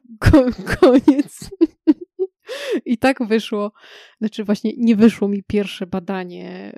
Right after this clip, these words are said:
w terenie, y, ale nauczyłam się, że rzeczywiście trzeba się dobrze przygotować, zapamiętać instrukcję, bo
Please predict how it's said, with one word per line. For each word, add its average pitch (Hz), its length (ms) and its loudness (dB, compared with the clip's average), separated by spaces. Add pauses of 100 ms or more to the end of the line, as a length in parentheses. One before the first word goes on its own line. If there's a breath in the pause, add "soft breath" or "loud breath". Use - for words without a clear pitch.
w - 80 -20
terenie, 170 760 -4 (300)
y, 208 400 -4
ale 233 200 2
nauczyłam 240 560 0
się, 220 160 -6
że 202 100 -8
rzeczywiście 208 840 -12
trzeba 190 440 -8
się 202 160 -12
dobrze 185 300 -10
przygotować, 196 560 -8
zapamiętać 214 640 0
instrukcję, 214 680 -8
bo 196 380 -8